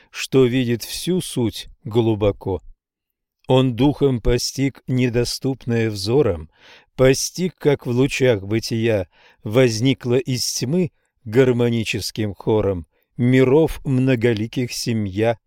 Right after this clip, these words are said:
Носясь в океане лазури предвечной, он видел ту волю во всём, которая весь этот мир бесконечный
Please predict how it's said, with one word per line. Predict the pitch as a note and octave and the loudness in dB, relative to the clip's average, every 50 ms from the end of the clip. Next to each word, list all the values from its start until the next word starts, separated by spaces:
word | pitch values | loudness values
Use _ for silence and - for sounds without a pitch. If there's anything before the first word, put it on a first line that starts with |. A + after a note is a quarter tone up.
| _ _ _ _ _ _ _ _ _ _ _ _ _ _ | _ _ _ _ _ _ _ _ _ _ _ _ _ _
Носясь | - A2+ B2 B2+ C3 B2 - - E3+ E3 E3 D#3 - - | 0 2 4 4 4 2 2 0 2 2 2 2 0 -2
в | B2+ C3+ | 0 0
океане | D3 C3+ - - C#3 C#3+ C#3+ C#3+ C#3 C#3 C3+ | 0 0 0 0 2 2 2 2 2 0 0
лазури | C3+ C3+ C3 A#2 A#2 C3 C#3 C3 B2+ | 0 0 0 0 0 0 0 0 0
предвечной, | B2 - - A#2+ B2 A2 A2+ A2 A2 A#2 B2+ - - - A2+ G#2+ A#2 A2+ G#2 - _ _ _ _ _ | 0 0 0 -2 0 0 0 0 0 0 0 -2 -4 -6 -4 -2 -2 -4 -4 -6 _ _ _ _ _
он | C3 B2+ B2 A#2+ | 2 2 4 4
видел | A#2+ A2 A2 B2 B2+ G#2+ G#2+ A#2+ A#2 A2 G2 | 2 2 0 -2 -2 0 0 0 0 0 -2
ту | - - B2 A2+ | -2 -2 -2 -2
волю | A2 G#2 G#2 G#2+ A2 G#2+ G#2 G2+ G2 G2 - _ - | -2 -2 0 0 0 0 0 0 -2 -4 -6 _ -10
во | A2 G2 G2 G2+ F#2 | -8 -4 -4 -4 -4
всём, | - - - - - D3 C#3+ D#3+ D3 G#2+ D#2+ - _ _ _ _ - - - - _ _ | -4 -6 -8 -4 -2 0 2 0 0 -2 -6 -12 _ _ _ _ -20 -20 -20 -20 _ _
которая | _ - C3+ B2+ - C#3 C3+ C3+ C3 B2+ B2 A#2+ | _ 2 2 2 4 4 4 6 6 6 6 4
весь | A2 A#2+ E3+ F3+ - - - - | 4 2 2 2 0 0 0 0
этот | D3+ D#3 - - C#3+ C3+ - - | 0 0 2 2 0 0 0 -2
мир | B2 A#2+ A#2+ A#2+ B2 A2+ - _ _ | 0 2 2 2 2 0 -4 _ _
бесконечный | - G2+ G2 A#2 B2 A#2 - - - B2 A#2+ A2+ A2 A2+ G#2 - - - - G#2+ G2+ G2+ F#2 | -12 -4 -2 0 0 0 -4 -2 0 0 2 2 0 -2 -2 -4 -6 -6 -4 -4 -4 -4 -6